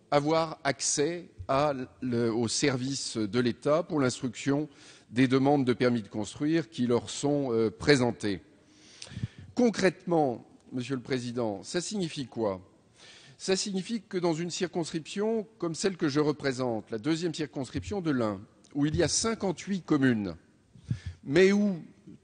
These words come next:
toutes les communautés de communes ont plus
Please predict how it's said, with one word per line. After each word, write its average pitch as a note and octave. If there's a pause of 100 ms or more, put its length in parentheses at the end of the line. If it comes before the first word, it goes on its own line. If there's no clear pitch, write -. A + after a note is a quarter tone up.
toutes - (680)
les D#3
communautés F#3
de C#3
communes G#3+ (240)
ont D#3+
plus -